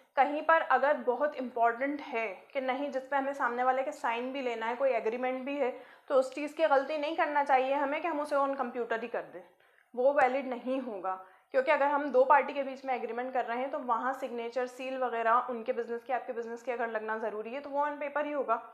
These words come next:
ठीक है। लेकिन जहाँ हम avoid कर सकते हैं कि हमारे internal कोई working चल रही है जिसमें हम एक से दूसरे से coordinate कर रहे हैं तो mail के through कर सकते हैं, तो वहाँ हमें ये wastage को avoid करना चाहिए। इससे cost cutting होगी और उससे पैसा जो बचेगा वो हमारे business में काम आएगा,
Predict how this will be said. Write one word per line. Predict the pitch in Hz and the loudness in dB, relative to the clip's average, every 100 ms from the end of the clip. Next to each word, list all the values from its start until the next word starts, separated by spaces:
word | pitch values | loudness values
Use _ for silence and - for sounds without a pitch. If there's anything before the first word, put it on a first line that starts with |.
| - _ _ | -20 _ _
ठीक | 311 | -16
है। | - _ _ - 269 | -16 _ _ -12 6
लेकिन | 262 269 359 254 233 | 8 8 4 0 4
जहाँ | 285 330 370 | 6 8 4
हम | 359 320 | 4 2
avoid | 262 254 262 | 2 2 2
कर | 240 | -2
सकते | 240 254 302 | -2 -4 -2
हैं | 320 | 2
कि | |
हमारे | 339 302 330 349 359 - | 4 4 6 4 2 -2
internal | 262 269 311 311 320 285 - | -4 0 2 2 0 -4 -4
कोई | 294 294 | -2 4
working | 254 247 302 | 2 2 -4
चल | 294 262 269 | 2 4 4
रही | 269 269 254 | 4 2 0
है | 269 262 | 0 2
जिसमें | 254 277 285 | 0 0 0
हम | 285 285 - - 277 | 0 -2 -14 -4 2
एक | 285 285 | 2 2
से | 311 | -4
दूसरे | 247 262 294 | -4 -2 -2
से | 294 311 | 0 4
coordinate | 269 262 262 269 269 | 4 4 2 -2 0
कर | 254 | 0
रहे | 254 | 2
हैं | 262 | 0
तो | 277 | -2
mail | 269 262 269 | 0 0 0
के | 277 | -2
through | 294 277 277 | -4 -4 -2
कर | 262 | -2
सकते | 262 254 269 | -2 -6 -6
हैं, | 277 302 | -6 -6
तो | |
वहाँ | 302 277 277 294 | -2 -2 0 -2
हमें | 285 254 | -4 -6
ये | 262 254 | -6 -4
wastage | 226 220 247 233 | -6 -6 -8 -4
को | 254 | -2
avoid | 302 - 240 202 247 254 | 0 0 0 2 0 0
करना | 208 220 | -6 -2
चाहिए। | 233 226 | -2 0
इससे | 240 285 | -2 -2
cost | 277 302 302 | 2 2 2
cutting | 320 302 302 | -4 -4 -4
होगी | 277 285 | -4 -4
और | 277 | -6
उससे | 277 285 285 | -4 -4 -2
पैसा | 254 247 277 | -4 -2 -4
जो | 269 | -2
बचेगा | 220 202 208 226 | -2 -4 0 0
वो | |
हमारे | 277 302 311 | 0 -2 -6
business | 294 285 302 294 | -6 -10 -10 -8
में | 285 | -4
काम | 262 247 | -4 -4
आएगा, | 233 233 | -6 -10